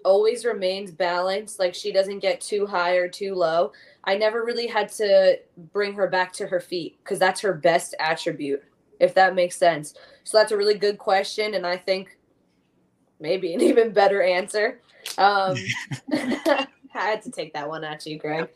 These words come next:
Speaker 1: Um, <laughs> um, but yeah, that,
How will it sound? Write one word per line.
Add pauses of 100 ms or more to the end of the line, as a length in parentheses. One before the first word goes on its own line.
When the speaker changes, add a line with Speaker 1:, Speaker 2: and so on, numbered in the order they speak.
(440)
Speaker 1:
Um, (120)
<laughs>
um, (380)
but
yeah,
that,